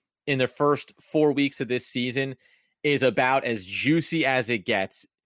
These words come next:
because it means that even if we lose, we could somehow still win this weekend. You know, we can somehow still come out feeling really good based on what happens by, to, to Dallas and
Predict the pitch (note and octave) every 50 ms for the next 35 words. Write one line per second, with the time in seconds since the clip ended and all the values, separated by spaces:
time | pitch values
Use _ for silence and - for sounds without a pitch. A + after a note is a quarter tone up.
0 | _ - B2+ B2 - - D3 C3 B2 A2+ B2+ A#2+ C3 C3 C3+ C3+ C3+ B2 A2 B2+
1 | B2 - - D3+ D#3+ E3+ D#3+ F3+ F3+ E3+ - - D#3 D3+ C3+ A#2 C3 C3+ C#3 C#3
2 | C#3+ D3 C#3+ - - - _ _ _ _ _ _ _ _ _ - - B2+ - B2
3 | - - C#3+ C3 B2 C3 B2 - - C3 A#2+ A2+ G#2+ A2 G2+ G2 F#2+ - - G2
4 | F2+ - F2 F2 F2 _ _ _ - B2 A#2+ A#2 A2 A2+ C3+ B2+ C3 A#2+ - -
5 | - A3 A#3 A#3 - A3+ G3 F#3 E3+ - - F3 F#3 F3 - F#3+ F3 E3 D3+ C#3+
6 | - - D3+ C#3 C#3 B2+ A#2+ C3+ D3+ E3 D#3+ D#3+ D3+ A#2 D3 D3+ C#3 B2+ A#2+ A2+
7 | - - - - - _ - D3 C#3+ C#3 - D3+ C#3 C3 B2 B2 D3 C#3+ B2+ C3
8 | C3 C3 - C3+ B2 - - B2+ A#2 A2+ - - - E3 F3+ D#3+ - - F#3+ G3
9 | F#3+ F3 D#3 D3 D3+ D3 D3+ D3 - _ _ - _ - G3+ A3 C4 B3+ G#3+ G#3+